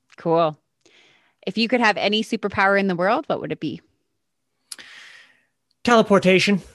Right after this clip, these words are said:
Speaker 1: Nice.
Speaker 2: Mm-hmm.
Speaker 1: Yeah.
Speaker 2: Yep.
Speaker 1: That would cut
Speaker 2: Yeah.
Speaker 1: so much time.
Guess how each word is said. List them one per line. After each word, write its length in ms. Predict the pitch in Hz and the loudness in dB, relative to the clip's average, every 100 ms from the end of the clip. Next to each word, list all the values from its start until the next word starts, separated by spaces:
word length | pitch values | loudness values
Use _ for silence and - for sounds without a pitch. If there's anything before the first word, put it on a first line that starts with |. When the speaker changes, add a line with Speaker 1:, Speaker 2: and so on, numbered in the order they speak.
| _ _ _ _ _ - | _ _ _ _ _ -4
Speaker 1:
Nice. 680 | 185 175 170 147 - - - _ _ - | 0 2 0 -4 -10 -20 -20 _ _ -6
Speaker 2:
Mm-hmm. 420 | 180 156 175 175 147 _ - | -2 0 2 0 -2 _ -2
Speaker 1:
Yeah. 240 | 180 175 - - | 0 0 -2 -6
Speaker 2:
Yep. 240 | 170 175 185 | -2 0 2
Speaker 1:
That 160 | 196 | 2
would 180 | 196 190 | 0 -2
cut 200 | 220 196 - | -2 -2 -4
Speaker 2:
Yeah. 100 | 165 | -2
Speaker 1:
so 260 | 190 180 | 0 2
much 260 | 180 175 - | 0 -4 -4
time. 380 | 160 147 185 | -4 -4 -6